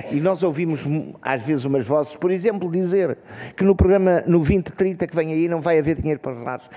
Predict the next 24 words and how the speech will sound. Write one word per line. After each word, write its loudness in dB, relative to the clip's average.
Como -2
não -4
vai -4
haver -4
dinheiro -6
para -10
os -8
lares? -12
Como 6
não 2
vai? -4
Onde -6
vamos -2
fazer -2
as -6
pessoas? -10
Da 0
mesma -4
maneira, -2
como -2
o -10
que -4
vamos 2
fazer? -2